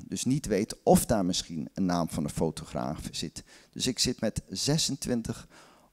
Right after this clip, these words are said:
onbekende foto-, of nou ja, zesentwintig, ik weet niet hoeveel fotografen, maar zesentwintig kaarten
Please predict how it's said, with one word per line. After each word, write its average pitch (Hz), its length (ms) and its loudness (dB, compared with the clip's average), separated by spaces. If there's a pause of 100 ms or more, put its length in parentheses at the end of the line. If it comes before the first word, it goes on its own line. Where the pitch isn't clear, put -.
(420)
onbekende 120 680 8
foto-, 92 400 4
of - 140 -2
nou 92 160 6
ja, 95 120 4
zesentwintig, 104 640 4
ik - 80 -10
weet 101 120 6
niet 104 160 6
hoeveel 131 260 12
fotografen, 98 760 4
maar 98 140 2
zesentwintig 139 680 2
kaarten 113 420 0